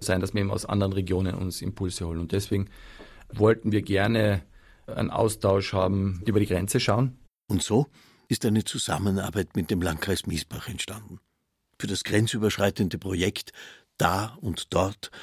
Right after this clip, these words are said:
Speaker 2: Lernen im überregionalen Netzwerk tauschen sie sich mit Vertretern der Ökomodellregion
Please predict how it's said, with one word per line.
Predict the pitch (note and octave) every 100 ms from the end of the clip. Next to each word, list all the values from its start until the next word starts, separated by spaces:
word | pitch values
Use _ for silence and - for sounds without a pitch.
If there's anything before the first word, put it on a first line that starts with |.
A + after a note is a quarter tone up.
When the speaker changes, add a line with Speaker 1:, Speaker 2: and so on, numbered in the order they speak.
| - -
Speaker 2:
Lernen | - F2 F#2 G2 F#2
im | F2+
überregionalen | - C3+ F2+ F2 F#2 E2 G2+ F2+ F#2 F2+
Netzwerk | F2 F#2 - G2 G2 - - - - -
tauschen | F#2+ F#2 - G2+
sie | G2+
sich | F#2 G2+ -
mit | G2 -
Vertretern | F2 - E2+ E2 - F2
der | - -
Ökomodellregion | G2 F2+ G#2 F#2 E2 F#2+ F#2 F#2 E2+ G2+ F#2 F2+